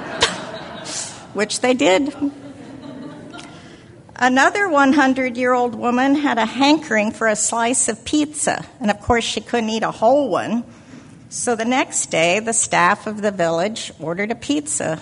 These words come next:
and took her a couple of slices. Sonia Crow, who's the former director of Palisades Village here in Washington,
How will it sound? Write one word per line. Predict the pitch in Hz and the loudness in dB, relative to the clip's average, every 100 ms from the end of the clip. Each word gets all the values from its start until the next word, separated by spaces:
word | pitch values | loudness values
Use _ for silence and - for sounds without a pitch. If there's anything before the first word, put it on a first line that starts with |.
| - | -2
and | 208 | -2
took | - 214 | 0 -2
her | - 190 | 0 0
a | |
couple | 170 185 180 160 | 0 -2 -2 -4
of | 160 | -4
slices. | - - 160 160 - - - - - - - - - - - - - - - - - - - - - | -4 0 -2 -2 -6 -8 -10 -10 -10 -18 -20 -20 -20 -20 -20 -20 -20 -20 -20 -20 -20 -20 -20 -20 -16
Sonia | - - 311 359 349 294 | -10 0 2 2 0 -2
Crow, | - - 262 220 175 160 175 - | -4 -2 0 2 2 0 -4 -8
who's | 202 - | -10 -6
the | 214 | -8
former | - 233 233 240 214 | -4 0 0 2 -2
director | 214 214 214 208 208 196 | -2 -2 0 0 -2 -2
of | 185 185 | -2 -4
Palisades | - 208 202 190 - 202 196 185 - - | -2 0 2 0 -2 0 0 -2 -6 -4
Village | 170 156 151 - - - - | -2 -2 -4 -6 -10 -10 -6
here | 190 170 | -2 -2
in | 165 | -2
Washington, | 160 156 - 156 151 165 | -2 -4 -6 -8 -6 -6